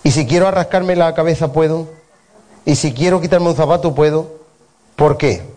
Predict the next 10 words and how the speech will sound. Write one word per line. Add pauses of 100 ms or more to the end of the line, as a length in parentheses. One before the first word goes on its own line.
(1400)
Porque
estoy
crucificado.
¿Y
no
hemos
leído
nosotros
ahí
antes